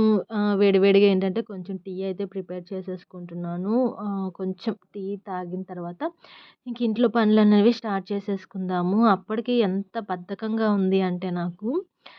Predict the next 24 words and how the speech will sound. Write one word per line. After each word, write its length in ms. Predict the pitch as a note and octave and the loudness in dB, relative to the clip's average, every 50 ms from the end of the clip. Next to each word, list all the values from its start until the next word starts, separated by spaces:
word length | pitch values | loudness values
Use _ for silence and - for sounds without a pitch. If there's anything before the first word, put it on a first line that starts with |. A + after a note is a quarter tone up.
| - - _ _ _ - | -20 -20 _ _ _ -12
ఇంక 180 | G3+ F#3+ F#3+ F#3+ | -10 -10 -8 -8
తప్పదు 640 | F#3 - G3+ F#3 F3 _ _ - A#3+ G#3+ B3+ B3+ C4 | -10 -8 -8 -8 -8 _ _ -6 -2 2 4 4 6
నేను 240 | C4 A#3 A3+ G#3+ G#3+ | 6 6 6 6 4
చెయ్యాలి 760 | G#3 - A#3 G#3 G3 G3+ G#3 G#3 A3 A3 A3+ A3 A3+ A#3 A#3+ B3 | 4 4 4 4 6 6 6 6 6 6 6 6 6 8 8 8
<laughs> 340 | C4+ D4 D4 D4 D4 D4 A3 | 8 6 6 4 4 4 4
అన్నట్లుగా 460 | G3+ G3 G3 G3 G3 G#3 G#3+ G3 A#3 | 4 2 0 0 0 -2 0 2 2
చేయటం 500 | G#3+ G#3+ A3+ G3+ G3 G3+ G3 - G3+ G3+ | 2 4 4 4 4 4 2 0 -6 -8
తప్ప 280 | G3 G#3 F#3 G3 _ - G3+ A3+ D#4 F4 - - - - - - - - G#3+ | -6 -8 -8 -10 _ -10 -8 -8 -8 -10 -12 -16 -16 -16 -16 -18 -16 -10 -8
నిజానికైతే 720 | G3+ F#3 F#3 G3+ G3+ G3+ G3+ G3 G#3+ G3+ G3+ G3 A#3 A#3+ | -6 -2 -2 -2 0 0 -2 -2 -2 -4 -2 0 4 4
అసలు 560 | A#3 A3 A3 - G#3 G3 F#3+ F#3 F#3 F#3 F3+ | 4 4 2 0 0 2 4 4 6 4 4
ఇంకా 380 | E3+ F3 F#3 F3+ - G#3 G#3+ G#3+ | 4 2 0 -2 -2 -4 -4 -4
పడుకోవాలనే 760 | G#3+ A3 G3+ F#3 F#3 - G3 F#3+ F#3+ G3 F#3+ F#3+ F#3+ F#3 G3+ | -2 -2 -2 -2 -2 -2 -2 0 2 2 2 2 2 2 2
అనిపించింది 680 | G3 F#3+ F#3 F#3 G3 F#3 F#3 - G3+ F#3 F3+ F3+ F#3+ | 2 0 0 -2 -4 -6 -6 -6 -4 -2 -2 0 0
ఆ 120 | F#3 F3 F3+ | 0 0 0
రోజైతే 480 | F3+ F3+ F3+ F3+ F#3+ F#3 F3+ F3 - F3 | 0 0 -2 0 0 0 0 0 -4 -8
మాత్రం 440 | E3+ E3+ E3+ F3 F3 F3+ F3+ F3+ | -8 -8 -8 -8 -8 -6 -6 -4
నాకు. 300 | F3 E3 E3 E3+ - G#3+ B3 C#4+ - _ _ _ _ _ _ _ _ _ _ _ | -4 -4 -6 -8 -10 -8 -8 -8 -10 _ _ _ _ _ _ _ _ _ _ _
ఇంకా 180 | A3+ G#3 G3+ G#3+ | -12 -10 -10 -10
టీ 300 | G3+ - A3 G3+ G3+ G#3 | -10 -8 -6 -4 -2 -2
అది 220 | G3+ G3 F3 G3+ G3+ | -2 -2 -2 -2 -2
తాగేసుకున్న 760 | G3+ G#3 F#3 F3+ F3 F#3 G3 F#3+ - _ G3+ F#3+ F#3+ G3 G3 | -2 -2 -6 -4 -2 -4 -4 -4 -6 _ -12 -10 -10 -10 -10
తర్వాత 420 | - G3+ F#3+ F#3+ F#3 F#3+ F#3+ F#3 - | -10 -10 -8 -6 -6 -6 -8 -8 -10
అయితే 260 | F#3+ F#3 F3+ - B3 B3 | -14 -14 -12 -10 -6 -4
ఇంకా 280 | A3+ G#3 G3+ - F#3+ | -4 -4 -4 -4 -4